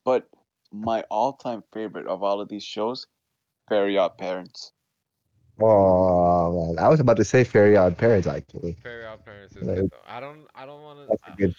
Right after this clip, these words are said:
Speaker 2: show.
Speaker 3: I, I don't think it is my top. I don't think it is my top, but I don't know, man. It's hard to say which one is my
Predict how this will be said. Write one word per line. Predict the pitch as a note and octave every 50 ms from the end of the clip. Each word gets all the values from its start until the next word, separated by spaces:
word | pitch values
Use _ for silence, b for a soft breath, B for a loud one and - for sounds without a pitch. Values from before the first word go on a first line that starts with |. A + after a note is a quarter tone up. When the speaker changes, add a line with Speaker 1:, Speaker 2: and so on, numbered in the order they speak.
| _ _
Speaker 2:
show. | F#2+ F#2+ - _ _ _ _ _ _ _ E2+
Speaker 3:
I, | G#2+ A#2+ B2 _ _ G#2
I | B2
don't | B2 C3+ C#3+ _
think | D3+ D3 _ _
it | A#2+ C3+ C#3
is | C#3+ C3+ B2+ C3
my | B2 B2
top. | _ - B2+ A#2+ C3+ D3+ _ _ _ _ _ _
I | G#2
don't | G#2+ A2+ A2+
think | A2+ B2+ A2+ A2
it | A#2 A#2
is | B2 B2+ A#2
my | A#2+ A#2+ A#2+
top, | - _ A#2 A#2 -
but | F#2+ F#2+ D#2+ D2
I | G2 F#2+
don't | F2+ F2
know, | F2 E2+ D#2+
man. | E2 E2 E2+ F2+
It's | F2+ F#2 _
hard | A2 A2+ A2+ A2 _
to | A2+
say | G2+ - A2
which | G2 F#2+ - -
one | G#2 F#2
is | F2+ F2+ F2 F#2
my | G2+ -